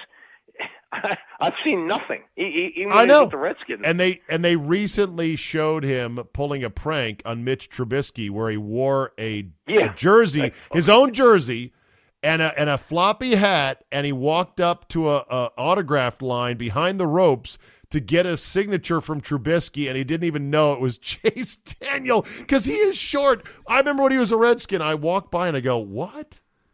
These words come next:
Speaker 2: I'm like,
Speaker 1: Yeah.
Speaker 2: "Look at that
Speaker 1: Oh.
Speaker 2: guy. He's an N F L player of any sort?" And they're like, "Yep, that's Chase Daniel, the quarterback out of Missouri." And I'm like, "Well, son of a bitch."
Speaker 1: I, uh,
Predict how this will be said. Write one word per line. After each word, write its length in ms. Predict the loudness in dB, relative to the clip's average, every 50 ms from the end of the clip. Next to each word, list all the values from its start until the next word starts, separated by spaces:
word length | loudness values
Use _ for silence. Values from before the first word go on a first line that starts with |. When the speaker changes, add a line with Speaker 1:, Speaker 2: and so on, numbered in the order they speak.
| _ _ _ _ _ -6
Speaker 2:
I'm 160 | -4 -2 -2
like, 160 | -2 2 2
Speaker 1:
Yeah. 80 | 2 0
Speaker 2:
"Look 220 | 0 -4 -2 -2
at 120 | -2 -2 0
that 180 | -2 -2 -2 -2
Speaker 1:
Oh. 20 |
Speaker 2:
guy. 220 | -2 -2 0 0 -2
He's 440 | -4 -6 -10 -10 -10 -10 -10 -12 -10
an 200 | -6 -6 -4 -4
N 140 | -4 -4 -4
F 160 | -6 -2 0
L 120 | 0 0
player 520 | 0 -4 _ -12 -6 -4 -2 -2 0 0 -2
of 120 | -2 -2 -2
any 220 | -2 -2 -4 -8
sort?" 280 | -8 -6 -4 -4 -2 -2
And 20 |
they're 60 | -2
like, 180 | -2 -2 -2 -2
"Yep, 200 | -4 -4 -2 -4
that's 140 | -6 -8 -6
Chase 260 | -6 -4 -4 -4 -4
Daniel, 420 | -6 -6 -6 -4 -2 -2 -4 -4 -6 -14 -20 -12 -12
the 80 | -12
quarterback 520 | -6 -2 -2 -2 0 0 -2 -2 -2 -2 -2
out 100 | -4 -2
of 80 | -2
Missouri." 380 | -4 -4 -4 -6 -6 -6 -6 -8
And 80 | -8
I'm 120 | -10 -10 -10
like, 240 | -10 -10 -12 -14 _
"Well, 120 | -20 -20 -20
son 340 | -20 -16 -8 -6 -4 -4 -4
of 80 | -4
a 80 | -6 -6
bitch." 380 | -6 -10 -12 -12 -16 -20 -20 _ _ _ _ _ _ _ _ _ _ _ _ _ _ _ _ _
Speaker 1:
I, 340 | -6 -2 0 0 2 2 4
uh, 180 | 4 2 2